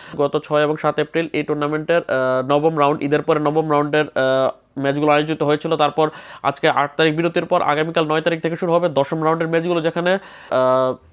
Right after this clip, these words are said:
নয় এবং দশ তারিখ এই দশম রাউন্ডের ম্যাচগুলো হওয়ার পর এগারো তারিখ বিরতির পর বারো এবং তেরো তারিখ আবারও এগারোতম রাউন্ডের তিন তিন মোট ছয়টি ম্যাচ অনুষ্ঠিত হবে। টোটাল হচ্ছে এই এগারোটি রাউন্ড। এর মধ্যে এই দশম এবং এগারোতম রাউন্ডের এই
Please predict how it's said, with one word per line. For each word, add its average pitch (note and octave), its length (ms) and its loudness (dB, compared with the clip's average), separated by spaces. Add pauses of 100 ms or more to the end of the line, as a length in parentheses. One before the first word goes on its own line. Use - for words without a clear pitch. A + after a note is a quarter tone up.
(120)
নয় C#3+ 240 2
এবং D3+ 220 0
দশ D3+ 240 0
তারিখ D#3 260 0
এই D3 180 0
দশম D3 260 -2
রাউন্ডের D#3 280 0
ম্যাচগুলো D#3 520 0
হওয়ার D3 240 4
পর E3 180 0
এগারো D3+ 260 2
তারিখ D#3 240 -2 (100)
বিরতির D#3 360 0
পর E3 180 0
বারো D3 280 4
এবং D#3+ 200 -2
তেরো D#3+ 220 0
তারিখ E3+ 340 0
আবারও D3+ 360 4 (320)
এগারোতম D#3+ 420 0
রাউন্ডের E3 280 2
তিন E3 220 -4
তিন F#3 200 -4
মোট F3+ 240 0
ছয়টি D3+ 260 0
ম্যাচ E3 180 -2
অনুষ্ঠিত D#3 280 -2
হবে। F3 140 2
টোটাল E3+ 320 2
হচ্ছে F3 300 0
এই F3+ 160 -2 (100)
এগারোটি C#3 340 2
রাউন্ড। G#2+ 240 -2 (300)
এর D#3+ 120 0
মধ্যে G#3+ 340 0
এই G#3+ 120 2
দশম E3+ 380 0
এবং F#3+ 220 0
এগারোতম F3 720 -2
রাউন্ডের E3+ 560 2 (100)
এই C#3+ 340 -2